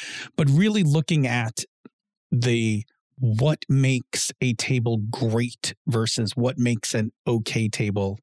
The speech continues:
a good table, whatever, right? That I spent a lot of twenty twenty-three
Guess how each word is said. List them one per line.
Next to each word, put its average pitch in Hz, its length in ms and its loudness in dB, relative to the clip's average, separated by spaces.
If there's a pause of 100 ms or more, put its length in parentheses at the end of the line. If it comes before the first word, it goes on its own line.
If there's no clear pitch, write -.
(720)
a 120 60 -2
good 104 320 -4
table, 101 360 -2
whatever, - 380 -8 (300)
right? 110 240 0 (1040)
That 190 360 2
I 160 60 2
spent 156 260 0
a 135 60 2
lot 131 200 0
of 123 220 0
twenty 117 260 0
twenty-three 113 680 0